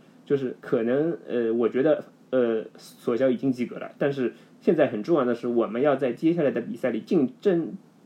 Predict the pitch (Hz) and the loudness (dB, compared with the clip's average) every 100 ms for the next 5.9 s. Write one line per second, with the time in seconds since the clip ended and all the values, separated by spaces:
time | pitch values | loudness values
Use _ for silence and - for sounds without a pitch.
0 | - - 330 190 165 117 - - 135 113 | -8 2 4 4 0 -4 -2 0 2 2
1 | 190 160 151 - - - 120 120 160 165 | -2 -2 -4 -6 -20 -8 -2 0 2 2
2 | 123 139 160 - 208 131 107 107 104 117 | 0 0 -2 -2 0 0 0 -2 -4 -4
3 | 120 117 - - 120 - - - - - | -4 -6 -8 -10 -8 -8 -10 -16 -10 -6
4 | 180 135 117 104 104 104 - - 143 123 | -2 2 2 0 -4 -8 -6 0 2 2
5 | 107 104 113 131 214 139 117 - | 0 -4 -8 -4 -2 -2 -4 -10